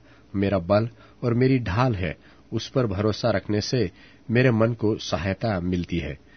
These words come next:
इसलिए मेरा मन प्रफुल्लित है और मैं गीत गाकर उसका धन्यवाद करूंगा।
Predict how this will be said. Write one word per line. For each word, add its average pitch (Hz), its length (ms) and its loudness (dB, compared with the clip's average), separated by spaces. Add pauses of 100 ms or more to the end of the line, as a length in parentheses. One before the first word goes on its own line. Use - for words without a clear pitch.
(240)
इसलिए 104 400 0 (340)
मेरा 110 260 6
मन 107 320 0 (320)
प्रफुल्लित 117 460 0
है 78 160 -6 (400)
और 107 160 0
मैं 117 240 2 (280)
गीत 113 320 -2
गाकर 110 380 0
उसका 101 320 -4
धन्यवाद 95 500 0
करूंगा। 80 400 -6